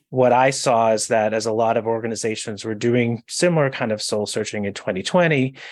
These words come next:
and in other disciplines, social sciences and education, you look back to the beginnings of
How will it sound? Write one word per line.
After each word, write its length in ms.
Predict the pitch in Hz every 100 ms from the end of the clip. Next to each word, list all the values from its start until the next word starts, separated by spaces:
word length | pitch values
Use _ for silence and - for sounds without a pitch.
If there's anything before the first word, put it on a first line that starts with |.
| - _ 151
and 200 | 131 131
in 240 | 135 131
other 160 | 127 117
disciplines, 960 | 120 - 131 127 113 107 107 - -
social 300 | - 113 123
sciences 540 | - 120 110 107 113 107
and 100 | 107
education, 720 | 104 110 160 147 120 107 - - - _ -
you 120 | 131
look 180 | 120 -
back 300 | 123 110 -
to 180 | 131 110
the 200 | 107 107 _ -
beginnings 420 | 113 127 127 120
of 260 | 113 113